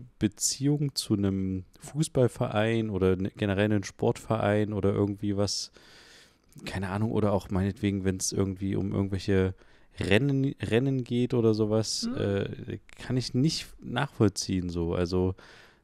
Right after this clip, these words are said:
Speaker 1: dass, dass, dass man da so emotional f-, und, also in dem Fall ist es das Einzige, dass man halt nicht vorm Fernseher ist.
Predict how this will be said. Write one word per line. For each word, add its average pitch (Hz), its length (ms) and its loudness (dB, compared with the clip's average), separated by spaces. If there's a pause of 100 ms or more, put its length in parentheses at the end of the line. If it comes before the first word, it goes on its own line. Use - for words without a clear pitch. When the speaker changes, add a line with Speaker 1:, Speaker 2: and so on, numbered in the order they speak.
(260)
Speaker 1:
dass, - 280 -2
dass, - 260 -6
dass - 200 -8
man 104 120 0
da 95 140 2
so 110 400 -2
emotional 120 720 -2
f-, - 180 -16 (540)
und, 110 240 -2 (520)
also 120 260 4 (120)
in 120 160 0
dem 160 180 2
Fall 156 200 -2
ist 143 140 0
es 143 180 -4
das 123 180 -2
Einzige, 139 460 0
dass 120 220 0
man 117 240 0
halt 113 280 0
nicht 139 180 -2
vorm 110 280 0
Fernseher 135 520 0
ist. - 340 -4